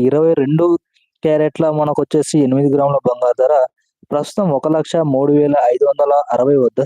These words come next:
సేల్ అవుతుంది ఈ రోజుకి వచ్చేసి. ఇక ఇరవై రెండు క్యారెట్ల పది గ్రాముల బంగారు ధర ప్రస్తుతం రోజు, ఈ రోజు రేటు వచ్చేసి ఒక లక్ష ఇరవై తొమ్మిది వేల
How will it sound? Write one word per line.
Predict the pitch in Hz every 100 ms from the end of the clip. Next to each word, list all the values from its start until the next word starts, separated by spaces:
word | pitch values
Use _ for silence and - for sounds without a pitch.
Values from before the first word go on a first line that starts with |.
| -
సేల్ | 120 107
అవుతుంది | - 107 98 _ _ _ _ _ _ _ 139
ఈ | 147
రోజుకి | 151 139 135 - 113
వచ్చేసి. | - 196 - - _ _ _ 165
ఇక | 160 127
ఇరవై | 135 151 156 117
రెండు | 139 175
క్యారెట్ల | 170 165 160 165 151 -
పది | 131 143
గ్రాముల | 147 156 156 131
బంగారు | 127 127 123
ధర | 131 175 -
ప్రస్తుతం | 135 - 185 190 160
రోజు, | 139 143 143 127
ఈ | 135
రోజు | 147 147 135
రేటు | 131 131
వచ్చేసి | 139 - 156 127
ఒక | 143 147
లక్ష | - 147
ఇరవై | 135 131 127
తొమ్మిది | 127 143
వేల | 139